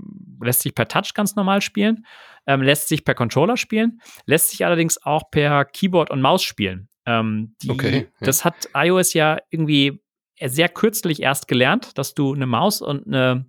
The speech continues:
Speaker 1: Tastatursteuerung hast.
Speaker 2: Mhm.
Speaker 1: Entwickler können das einbauen. Das ist sicherlich, ist ja auch kein, kein, also es hat so lange gedauert, weil das auch kein leichtes, äh, f-, Unterfangen ist, ähm, so auf so einem Touchscreen halt eine, eine Maus und eine,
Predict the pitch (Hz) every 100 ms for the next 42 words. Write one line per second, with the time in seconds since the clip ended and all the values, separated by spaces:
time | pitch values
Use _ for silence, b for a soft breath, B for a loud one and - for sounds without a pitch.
0 | - 143 - 131 240 240 107 101 98 95
1 | 110 - - _ B B 92 117 143 175
2 | 175 - 156 139 - 151 180 165 120 131
3 | 151 185 165 - - 143 147 151 - 147
4 | 151 135 143 - - 120 - B B B
5 | 123 127 160 - 131 151 135 135 139 139
6 | 123 - - - 123 131 - 131 - B
7 | B B B _ 143 127 120 117 - -
8 | - - - - 135 135 - 233 190 104
9 | 117 - - 120 117 117 117 139 131 123
10 | 123 117 151 - 143 131 127 123 - 120
11 | 117 - 120 117 139 139 - 127 123 131
12 | 120 113 113